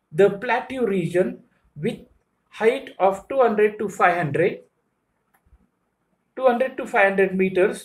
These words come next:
through which tributaries of Amazon flow. So we can see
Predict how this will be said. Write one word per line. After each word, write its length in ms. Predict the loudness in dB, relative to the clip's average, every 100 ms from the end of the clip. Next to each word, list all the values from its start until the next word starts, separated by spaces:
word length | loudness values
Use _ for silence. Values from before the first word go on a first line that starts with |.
| -8
through 220 | -4 -4
which 360 | -4 -8 -12 -20 _ _ -4
tributaries 920 | -2 0 0 -2 -6 -4 -4 -8 -18 _ _ _ 0
of 420 | 4 4 0 -6 -2
Amazon 680 | 0 2 0 2 2 2 -4
flow. 640 | -8 2 4 4 -4 -12 _ _ _ _ _ _ _ _ _
So 460 | 2 4 4 0 _ _ _ -10
we 100 | -4
can 260 | 2 2
see 380 | 0 -10 -10 -14